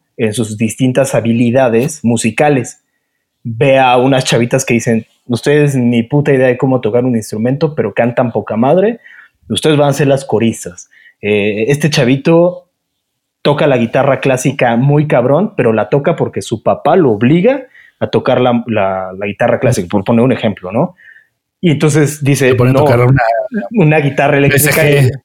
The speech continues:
Speaker 1: Y, sí, y de repente te das cuenta que el chavito, no mames cómo toca. Y así, entonces va guiando a cada uno de estos chavitos en sus distintos talentos. Entonces,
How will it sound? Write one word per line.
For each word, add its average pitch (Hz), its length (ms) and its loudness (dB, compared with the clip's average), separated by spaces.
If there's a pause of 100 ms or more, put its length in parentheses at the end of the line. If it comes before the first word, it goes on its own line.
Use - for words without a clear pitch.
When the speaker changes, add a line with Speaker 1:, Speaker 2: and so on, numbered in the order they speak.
(340)
Speaker 1:
Y, 131 60 -10
sí, 151 460 -2
y 131 60 2
de 147 100 2
repente 156 300 0
te 156 80 2
das 147 140 2
cuenta 151 240 0
que 143 80 -2
el 113 80 -2
chavito, 120 640 0
no 127 160 0
mames 127 300 0
cómo 117 260 -2
toca. 143 400 -2 (380)
Y 160 140 4
así, 208 360 0
entonces 151 440 2
va 160 140 4
guiando 156 720 2
a 117 140 -2
cada 131 300 2
uno 131 240 0
de 123 60 0
estos - 260 -6
chavitos 127 600 -2
en 117 160 -2
sus 117 180 -2
distintos 120 480 -2
talentos. 127 640 -2 (600)
Entonces, 160 440 -2